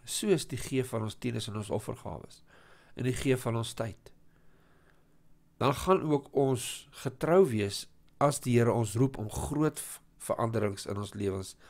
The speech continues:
teweeg te bring. En ek glo ook dis u begeerte, net soos wat dit my begeerte is,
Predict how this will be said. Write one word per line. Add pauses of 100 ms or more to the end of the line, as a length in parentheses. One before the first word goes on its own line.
(200)
teweeg
te
bring. (1400)
En
ek (240)
glo (140)
ook
dis
u
begeerte,
net
soos
wat
dit
my
begeerte
is,